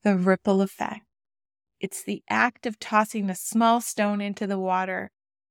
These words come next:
will result in a change that can be felt much further away than the initial entry point. Proof that small actions can lead to much bigger changes,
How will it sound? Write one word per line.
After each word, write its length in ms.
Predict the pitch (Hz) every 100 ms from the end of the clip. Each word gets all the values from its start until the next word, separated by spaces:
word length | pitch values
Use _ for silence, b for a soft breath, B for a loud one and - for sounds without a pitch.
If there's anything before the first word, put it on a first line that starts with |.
| _ _ _
will 220 | - 226 208
result 540 | 226 208 220 247 294
in 140 | 254
a 60 | 233
change 460 | - 226 208 214 -
that 160 | 196
can 180 | - 214
be 140 | 196
felt 380 | 190 - 214 208
much 320 | 202 190 - _ -
further 380 | 233 233 247 240
away 500 | 214 190 185 185 - _ _ _
than 180 | 190 202
the 120 | 190
initial 520 | 185 190 214 - 202
entry 340 | - 190 - 190
point. 380 | - - - - _ _ _ _ _ _ _
Proof 460 | - 294 311 277 -
that 180 | 240 -
small 480 | - 240 247 294 302
actions 640 | 220 214 - 208 208 -
can 220 | 220 220
lead 220 | 214 214
to 120 | 220
much 440 | 208 208 220 - -
bigger 240 | 208 202
changes, 600 | 196 - 202 196 185 185